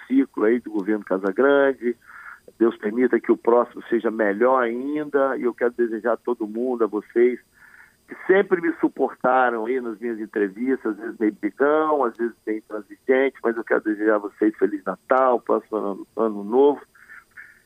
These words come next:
E dizer que às vezes eu faço isso é porque eu quero que realmente as coisas aconteçam, eu quero que a obra saia, eu quero que todo mundo tenha, assim, a alegria de ter a, a alegria que eu tenho quando eu vejo o resultado daquilo que é o meu trabalho.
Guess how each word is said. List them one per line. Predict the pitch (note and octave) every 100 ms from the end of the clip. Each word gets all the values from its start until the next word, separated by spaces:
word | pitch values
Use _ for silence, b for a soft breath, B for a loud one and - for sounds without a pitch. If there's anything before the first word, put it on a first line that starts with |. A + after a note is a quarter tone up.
| _
E | G3 G#3 A3+ A#3 G3+
dizer | F#3 D#3+ G3+
que | G3 G#3 G3+ F#3+ F3 D#3 -
às | D3+
vezes | D3+ F3+
eu | F3
faço | - D#3 -
isso | D#3+ -
é |
porque | - -
eu | C#3
quero | - C3+ B2+
que | C3
realmente | B2+ A#2+ A#2+ A#2+
as | A2
coisas | - A2+
aconteçam, | G#2+ - G#2 - C#3+ D3 C#3 - C#3 B2
eu | A2+
quero | A2 G#2
que | -
a | G#2
obra | F#2+ F2+ -
saia, | C3 C3+ C3+ C3 A#2+
eu | A2+ G#2+
quero | - A2 -
que | -
todo | A2+ -
mundo | A2 G#2+
tenha, | A2+ A2+ G#2+
assim, | G#2 - A2+
a | A#2+
alegria | C#3+ C#3+ A#2+ - C#3 D3 C#3 C#3 b b b b b _
de | B2+ C3
ter | - C3 C3+ -
a, | - -
a | B2
alegria | B2 B2 A#2 B2 A#2+
que | C#3
eu | B2+
tenho | - B2 A#2+
quando | - B2
eu | A2
vejo | A#2+ A2+
o |
resultado | A2 A#2+ - - A2+ A2 A2
daquilo | G#2 - A#2+
que | A2+ A2
é |
o |
meu | G#2+ A2
trabalho. | G#2+ F#2+ E2+